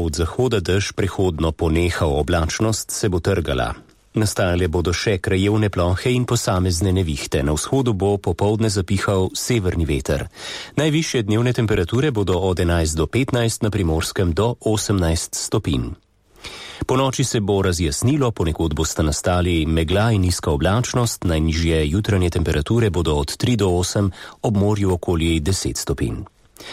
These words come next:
Jutri bo delno jasno, s spremenljivo oblačnostjo, sredi dneva in popoldne bodo nastale krajevne plohe. Ob morju bo suho. Najvišje dnevne temperature bodo od petnajst do enaindvajset stopinj.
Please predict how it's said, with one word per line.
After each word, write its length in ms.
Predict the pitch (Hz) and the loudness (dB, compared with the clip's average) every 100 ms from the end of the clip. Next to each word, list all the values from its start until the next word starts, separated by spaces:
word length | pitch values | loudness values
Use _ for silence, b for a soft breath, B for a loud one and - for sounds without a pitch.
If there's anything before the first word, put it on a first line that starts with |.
| B B B - | B B B -2
Jutri 240 | 170 190 131 | 0 2 2
bo 160 | 123 | 2
delno 360 | 101 120 120 85 | 2 2 2 2
jasno, 540 | 78 95 120 - 139 | 2 2 0 0 0
s 60 | 143 | 0
spremenljivo 520 | - 131 120 131 131 | 0 2 2 2 0
oblačnostjo, 880 | 104 104 107 - 123 117 - 117 110 | 0 0 0 0 -2 -2 0 0 0
sredi 380 | - 101 90 82 | -2 0 0 0
dneva 320 | 85 85 80 | 0 0 0
in 100 | 76 | 0
popoldne 440 | 82 85 113 113 | 0 0 2 2
bodo 220 | 92 85 82 | 0 0 0
nastale 480 | 78 - 85 82 | 0 0 0 0
krajevne 560 | - 113 92 95 98 95 | 0 0 2 2 2 0
plohe. 520 | - 95 80 - 76 - B B _ - | 0 0 0 -2 -6 -6 B B _ -2
Ob 180 | 107 | 0
morju 360 | 104 131 143 117 | 2 2 2 0
bo 320 | 92 98 98 - | 2 2 2 -2
suho. 520 | - 101 - 110 69 - _ - | -2 -2 0 -2 -2 -8 _ -2
Najvišje 460 | 104 87 85 - | 0 0 0 -2
dnevne 320 | 76 90 95 90 | 0 2 2 2
temperature 600 | 87 80 73 - 143 123 | 0 0 -2 0 0 2
bodo 260 | 92 82 73 | 0 0 0
od 140 | 71 - | -2 -2
petnajst 500 | 127 - 101 85 85 | -2 0 0 0 0
do 200 | 87 85 _ - | 0 0 _ -4
enaindvajset 760 | 104 127 123 82 69 67 - | 0 2 2 0 -4 -4 -6
stopinj. 460 | - - - 67 - | -6 -6 -4 -6 -8